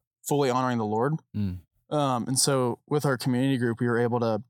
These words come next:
Speaker 1: meet every Wednesday. We would read, um, a passage of scripture, and we would talk about, uh, we'd break it down, we talk about that, and then together we would, we all go around, and there's, we have three questions, which how we have fed our flesh, fed our soul, and fed into others.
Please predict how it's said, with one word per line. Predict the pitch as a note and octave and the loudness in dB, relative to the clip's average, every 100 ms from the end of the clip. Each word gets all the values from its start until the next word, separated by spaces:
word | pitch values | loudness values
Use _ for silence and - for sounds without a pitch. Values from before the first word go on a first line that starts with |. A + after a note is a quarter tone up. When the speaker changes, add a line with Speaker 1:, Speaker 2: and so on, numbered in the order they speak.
| _ _ _ _ _ _ _ _ | _ _ _ _ _ _ _ _
Speaker 1:
meet | C#3 D#3+ C#3+ | 0 0 2
every | D3 D3 | 0 2
Wednesday. | C3 C3+ C3 C3 A#2+ A#2 A#2 | 2 2 2 2 2 2 0
We | C3 | 0
would | C#3 A#2+ | 0 0
read, | B2+ C3+ C3+ B2+ - _ | 0 0 0 -2 -10 _
um, | - B2 A#2 G#2+ G2 | 0 2 2 -2 -6
a | B2+ | -2
passage | B2+ B2 - | 2 2 0
of | A2+ | -4
scripture, | - - A#2+ A#2+ A2 A2 _ _ _ _ _ - | -4 -4 -2 -2 -2 -4 _ _ _ _ _ -4
and | C#3 B2 A2+ | 0 2 2
we | A#2+ | 0
would | A#2 | 0
talk | - C3 C#3 | 2 2 2
about, | B2 A#2+ A2+ G#2 - _ _ _ _ _ - | 0 0 0 0 -6 _ _ _ _ _ -2
uh, | C#3+ B2+ | 0 0
we'd | C3+ B2 | -2 0
break | E3 E3 | 0 0
it | |
down, | D#3 D3 | 0 0
we | C#3+ | 0
talk | - C#3+ | 0 0
about | C3 C#3 C3 | 0 -2 -2
that, | C#3 C3 B2 | 0 2 0
and | C3+ | -2
then | B2+ B2 | 0 0
together | A#2+ B2+ C3+ B2+ B2 | 0 0 0 2 0
we | B2 | 0
would, | B2 A#2+ G#2+ - _ _ | 0 -2 -4 -14 _ _
we | - C3 | -4 0
all | C3 | 0
go | C3 C#3 | 0 0
around, | A#2+ B2 B2+ B2 - | 0 2 2 0 -2
and | A#2+ | 0
there's, | A#2 A2 G#2+ - - _ _ | 0 0 -2 -4 -8 _ _
we | C3+ | -2
have | B2+ | -2
three | - C3 | -2 -2
questions, | C#3+ A#2+ A#2+ A#2 | 0 0 0 0
which | A#2 - | -2 0
how | C3+ B2 | 0 2
we | A#2 | 0
have | A#2 | -2
fed | - B2+ | -2 -2
our | B2+ | 0
flesh, | - B2+ A#2 - | 0 0 0 -2
fed | - | -4
our | A#2 | -4
soul, | A2+ B2 A2+ A2 - | -2 -2 -2 -4 -8
and | B2+ A#2 | -8 -4
fed | B2 | -2
into | A2+ G2 | 0 -2
others. | G#2+ G#2+ G2+ | -2 -4 -4